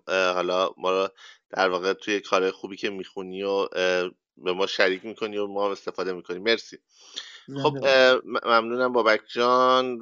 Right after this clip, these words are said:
Speaker 1: و بریم سراغ، اه، نفر بعدی.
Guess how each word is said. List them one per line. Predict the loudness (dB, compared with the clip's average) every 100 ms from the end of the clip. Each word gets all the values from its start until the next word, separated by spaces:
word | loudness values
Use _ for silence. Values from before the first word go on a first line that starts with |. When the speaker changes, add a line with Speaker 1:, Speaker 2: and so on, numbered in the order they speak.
| 0
Speaker 1:
و | 4 6 8 6 4 0 _ -20 _ _ _ -6
بریم | 0 0
سراغ، | -2 -2 0 0 0 0 2 -2 _ -20 _ _ -8
اه، | -4 -4
نفر | -2 -2 2 2
بعدی. | 2 2 2 2 -2 -8 -10 -8 -8